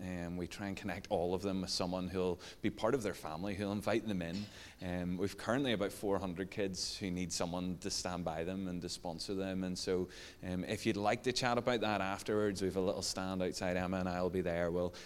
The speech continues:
uh, bend your ears with stories and tell you lots of the incredible changes that are happening in kids' lives. But if you want to be part, uh, of their story, please come and speak to us, uh, this morning. Let's finish,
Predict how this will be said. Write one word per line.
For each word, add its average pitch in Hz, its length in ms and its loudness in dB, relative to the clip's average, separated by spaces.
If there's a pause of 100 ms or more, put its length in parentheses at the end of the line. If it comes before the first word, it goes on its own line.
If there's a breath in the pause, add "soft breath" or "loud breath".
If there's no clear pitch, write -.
(200 loud breath)
uh, 92 80 0
bend 95 260 0
your 95 100 6
ears 92 240 4
with 95 100 -2
stories 90 520 0
and 92 100 -2
tell 92 140 -2
you 90 100 0
lots 87 320 0
of 95 80 -2
the 92 100 0
incredible 92 540 0
changes 92 460 -4
that 87 100 0
are 82 60 -2
happening 95 420 -4
in 90 80 -4
kids' 85 260 -6
lives. 87 380 0
But 101 140 0
if 101 120 -2
you 120 120 4
want 127 120 2
to 110 60 0
be 101 80 2
part, 101 460 2 (360 loud breath)
uh, 92 160 0
of 87 200 -2
their 87 260 4
story, 98 400 2
please 101 380 0
come 101 160 -4
and 90 100 -4
speak - 260 -6
to 90 140 -2
us, - 280 -4 (340 loud breath)
uh, 85 200 -4
this - 280 -2
morning. 78 340 -6
Let's 95 240 -2
finish, 82 400 -2